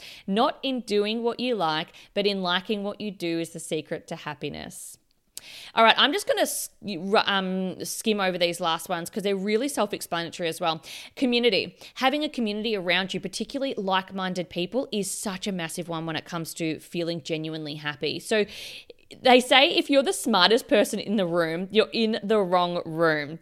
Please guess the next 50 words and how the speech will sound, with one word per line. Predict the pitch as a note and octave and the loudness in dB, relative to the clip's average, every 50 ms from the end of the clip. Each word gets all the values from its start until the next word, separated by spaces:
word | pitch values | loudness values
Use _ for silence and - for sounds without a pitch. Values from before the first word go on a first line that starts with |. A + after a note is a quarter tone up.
| - - - - - | -12 -14 -12 -12 -10
So | - - C#4+ C4 | 0 4 6 8
you | B3 A#3+ G#3+ A3 A#3 B3+ | 8 8 6 6 4 6
are | C#4+ D4 | 4 4
the | C#4+ D#4 | 4 0
sum | - - B3+ A3+ A3 A3+ | -2 0 -2 0 0 -2
of | G#3+ | -4
five | - - A3 G3 F#3+ G3+ - | -2 -2 0 0 0 0 0
people | - A#3 G#3+ - G#3 | -2 -2 -2 -2 -2
you | F#3 F#3 | -4 -4
spend | F#3 - - F#3 F3 F3 | -6 -2 -2 -2 -2 -2
the | F3 | -4
most | E3+ E3 E3 E3 D#3+ - - | -4 -2 -4 -4 -4 -6 -10
time | - D#3+ D3+ E3+ | -6 -6 -6 -4
with. | F3 E3 D3 - | -2 -4 -4 -2
So | - A#3 | -2 -4
have | G#3+ - B3 C#4+ | 0 0 0 0
a | F#4+ G4 | 0 0
little | F4 C#4 A#3 E3 | 0 0 0 0
inventory | - F3+ G3 A#3+ D4 C#4+ D4+ - - G#3 | 0 -2 -2 -2 -4 -4 -6 -4 -4 -2
of | F3+ F3 | -2 -2
the | F3 | -4
people | - F#3 F#3+ G3 - B3 | -4 -4 -6 -4 -4 -4
that | A#3+ - | -4 -2
you're | - F#3+ | -4 -4
spending | F#3+ - G3 F#3 F3+ F3+ F3+ | -4 -4 -4 -2 -2 -4 -6
time | E3+ - D#3+ D#3 F#3+ G#3+ | -6 -6 -6 -4 -4 -4
with. | F3+ E3+ - - | -4 -6 -4 -4
Are | G3 A3+ D4 | -2 0 2
they | F4 E4 A#3 | 2 2 2
bringing | F#3 - F3 F3+ F#3 F3 E3+ | 2 -2 -4 -4 -4 -6 -6
you | D#3+ D#3 D3+ | -6 -8 -6
happiness, | D#3 D#3+ D#3 - D#3+ D#3 D#3 C3 A2 - - - - - - | -8 -8 -8 -8 -12 -10 -8 -8 -10 -10 -12 -14 -18 -12 -2
or | - A3 A3+ | 2 4 4
are | G#3+ | 4
they | A3 A3+ C4+ E4 | 4 2 0 0
bringing | D#4+ F#4+ F#4 F#4+ F#4 E4+ D4+ | -2 -4 -8 -6 -6 -4 -2
you | C#4+ C#4 | -2 -2
the | A3 B3 - - | -2 -2 -6 -4
opposite? | - D#3+ - - A#3 - - F3 F3 - | -6 -6 -6 -6 -8 -4 -2 -4 -2 -2
Are | G3 G#3 | -4 -4
they | B3+ C#4+ C#4 | -2 -4 -4
lifting | A#3+ G#3 G3 G3+ A#3+ D4 C#4+ - - E4 E4 | -2 -2 0 0 0 0 0 -2 -4 -2 -2
you | D#4 C4 A3 | 0 -2 -2
up, | G#3+ C#4+ F4 - - | -2 -2 -4 -2 -2
or | A#3 G#3+ | -4 -4
are | |
they | G3 G3+ G3+ | 0 -2 -2
bringing | F3+ - F3 F#3 F#3+ G3+ G3 F#3+ F3+ | -2 -2 -2 -2 -2 -2 -2 -2 -2
you | F3+ F3 | -4 -4
down? | - F#3 F#3 F3+ F3+ E3 D3+ F#3 | -2 -2 -4 -2 -4 -6 -8 -10